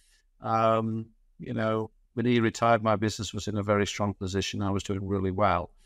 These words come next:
Uh, and I, I will always be thankful to him. He, I'm sure he's not around anymore, but I'll always be thankful to him because, uh, without his belief in me, if I'd have come out of that bank, uh, I would have had to start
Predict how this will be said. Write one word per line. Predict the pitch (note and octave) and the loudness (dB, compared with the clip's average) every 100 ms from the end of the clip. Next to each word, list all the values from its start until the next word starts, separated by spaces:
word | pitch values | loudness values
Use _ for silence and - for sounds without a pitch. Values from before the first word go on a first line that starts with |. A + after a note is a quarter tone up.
| _ _ _ - | _ _ _ -8
Uh, | G#2 G#2 G#2 G#2+ G#2 - | -2 2 2 2 0 -2
and | A2 | 0
I, | A2+ A#2 - - | 0 0 -2 0
I | A2+ | 2
will | A#2 | 2
always | B2+ C3 A#2+ | 0 0 -2
be | A#2 | -2
thankful | C3+ C3+ - G2+ | 0 -2 -2 -6
to | - | -6
him. | E2+ E2 F2+ | -6 -4 -2
He, | G2 - | -2 -2
I'm | G2+ | -2
sure | - A#2 | 0 0
he's | G2 F#2 | 0 -2
not | - | -4
around | F#2+ G#2 A2 F#2+ | 0 0 2 0
anymore, | E2 D#2+ D#2+ - - | -2 -6 -6 -10 -14
but | - - _ _ _ - _ _ - G2+ | -18 -20 _ _ _ -20 _ _ -12 0
I'll | |
always | A2+ A#2 G2 | 4 4 2
be | F#2+ | 0
thankful | A2 G#2+ - | 0 0 -4
to | - - | -14 -8
him | E2+ | -6
because, | F2+ F#2 - G#2 G2 - - | -4 -6 -2 -2 0 -4 -2
uh, | G2 F#2+ G2+ | 0 0 0
without | G2+ A#2+ A#2+ G#2+ | 2 2 2 0
his | G#2 G2+ | -4 -4
belief | - G2+ A2 - | -2 0 0 -2
in | F2+ | -6
me, | E2+ E2 E2+ _ _ - | -4 -4 -8 _ _ -8
if | B2 | 0
I'd | D#3+ | 0
have | D#3 | 0
come | - C#3+ | 0 -2
out | |
of | A#2+ | 0
that | A#2 - | -2 -2
bank, | A#2 G2 - - _ _ _ _ _ _ _ _ - | -2 -2 -6 -20 _ _ _ _ _ _ _ _ -6
uh, | G#2 F#2+ F#2+ F#2+ F#2 F#2 G#2 _ _ _ _ _ _ _ _ - | -2 0 0 -2 -2 -6 -8 _ _ _ _ _ _ _ _ 4
I | A2+ | 4
would | A2 | 4
have | G#2 | 2
had | G#2+ | 0
to | - | -2
start | F#2 G#2 G2+ G2 F#2 | -4 -2 0 0 -2